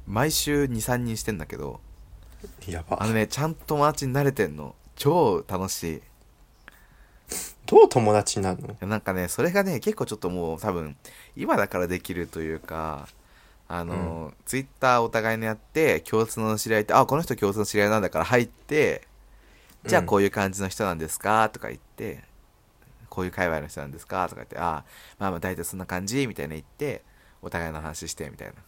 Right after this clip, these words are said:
Speaker 2: うーん。
Speaker 1: もうなんかすごい楽しい。なんか全然知らないコミュニティの人とかと会ったりとかして、全然敬遠してたけど、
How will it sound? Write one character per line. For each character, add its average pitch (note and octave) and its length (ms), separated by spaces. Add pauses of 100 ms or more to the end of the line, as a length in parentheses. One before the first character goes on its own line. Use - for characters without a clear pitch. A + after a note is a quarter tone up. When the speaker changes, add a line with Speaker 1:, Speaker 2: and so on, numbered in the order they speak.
(160)
Speaker 2:
う A2 40
ー - 40
ん。 B2+ 720
Speaker 1:
も G2+ 220
う - 20
な F2+ 100
ん - 40
か D#2+ 140
す - 180
ご C3+ 180
い - 20
楽 E2 260
し D2+ 340
い。 G#1+ 60 (100)
な D#2+ 80
ん - 20
か C#2+ 140
全 F#2 240
然 G#2 140
知 G2+ 160
ら G2 120
な G2 160
い - 140 (460)
コ F#2 100
ミ F#2 60
ュ - 20
ニ F2+ 60
テ F#2 120
ィ - 20
の F#2 60
人 E2+ 160
と D2 80
か D2 140
と D2 140
会 D2+ 60
っ D#2 120
た B1 100
り A#1+ 60
と - 80
か - 120
し - 120
て、 C#2 260 (540)
全 F#2 220
然 F#2 300 (320)
敬 G#2+ 120
遠 A2 260
し - 60
て A#2 100
た E2 100
け D2+ 140
ど、 C#2+ 220